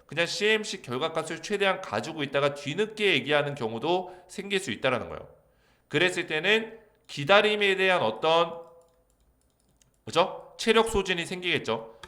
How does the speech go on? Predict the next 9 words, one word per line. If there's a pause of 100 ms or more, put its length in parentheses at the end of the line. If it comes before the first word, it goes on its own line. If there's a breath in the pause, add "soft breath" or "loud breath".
주가에
어떤 (460)
체력
소진이
생길
수
있습니다.
기다림에
대한.